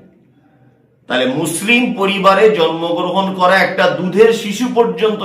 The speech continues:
জানে আল্লাহ একজন। আর আমি মমতাজুল ইসলাম, আহ, আমার বয়স এখন পঁয়ত্রিশ, তাহলে আমি পঁয়ত্রিশ বছর বয়সে জানতে পারলাম না যে আল্লাহ একজন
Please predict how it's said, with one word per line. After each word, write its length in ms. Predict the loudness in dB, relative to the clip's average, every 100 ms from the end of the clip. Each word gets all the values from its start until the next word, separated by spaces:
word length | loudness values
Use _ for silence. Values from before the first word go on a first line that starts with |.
| -4
জানে 220 | -2 0 -2 0
আল্লাহ 220 | 2 2 0 -2
একজন। 280 | -4 -10 -14 -20 -20 -20 -20 _ _ _ -20 -14 -2
আর 80 | -2 0 0
আমি 140 | 2 2
মমতাজুল 460 | 2 2 0 0 -4
ইসলাম, 260 | -4 -4 -4
আহ, 1500 | -8 -16 -20 _ -20 -20 -20 -20 -20 -16 -2 2 4 6 4 2
আমার 180 | 2 2 2
বয়স 240 | 2 2 0
এখন 280 | 0 2 2 0 -6 -2
পঁয়ত্রিশ, 520 | -2 -2 -4 -2 -4 -10 -14 -20 _ _ _ _ _ _ -10
তাহলে 180 | -6 0 2
আমি 160 | 2 0 2
পঁয়ত্রিশ 500 | 2 2 2 0 0 2
বছর 220 | 2 4 2 2
বয়সে 340 | 2 0 -2 0
জানতে 280 | 0 0 -4 0
পারলাম 320 | 2 4 2 0
না 80 | -4 -6 -10 -10 -4
যে 80 | -2 2
আল্লাহ 280 | 2 4 4 4 2
একজন 320 | -2 -2